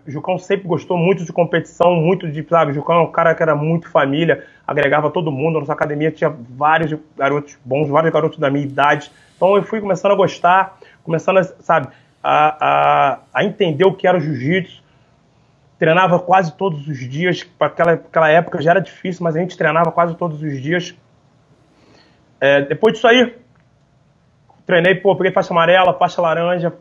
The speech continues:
faixa, não peguei a faixa verde, pulei a faixa azul direto. Tudo isso com o professor Ailson Brits.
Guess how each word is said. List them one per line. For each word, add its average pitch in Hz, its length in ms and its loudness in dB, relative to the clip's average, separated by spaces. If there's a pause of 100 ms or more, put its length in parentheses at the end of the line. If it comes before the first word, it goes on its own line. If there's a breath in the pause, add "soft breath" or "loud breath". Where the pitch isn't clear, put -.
(120)
faixa, 180 420 2 (340)
não 190 160 2
peguei 190 180 0
a 175 40 2
faixa 180 220 -2
verde, 170 220 -2
pulei 185 220 -2
a 165 80 -10
faixa 185 280 -2
azul 151 240 -2
direto. 175 480 2 (760 soft breath)
Tudo 175 160 -4
isso 170 140 -6
com 185 120 -4
o 160 160 2
professor - 300 0
Ailson 165 260 0
Brits. 151 360 -2